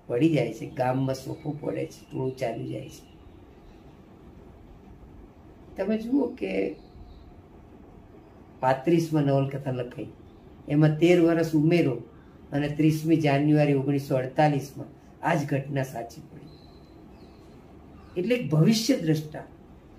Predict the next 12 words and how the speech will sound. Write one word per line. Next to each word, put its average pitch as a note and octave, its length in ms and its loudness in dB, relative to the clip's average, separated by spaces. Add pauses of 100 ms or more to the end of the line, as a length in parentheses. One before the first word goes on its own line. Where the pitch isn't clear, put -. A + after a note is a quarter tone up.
(280)
કે E3+ 120 2
જો F#3 220 6
તમે A#3 360 6
અમુક G#3+ 320 4
સંકુચિતતામાંથી G#3+ 1000 -2
બહાર E3+ 360 2
નીકળો, G3+ 340 -4
તમે F#3+ 220 -6
ગાંધીને D#3+ 440 0
નહીં F3+ 180 -2
સમજી F2+ 340 -6
શકો. - 300 -14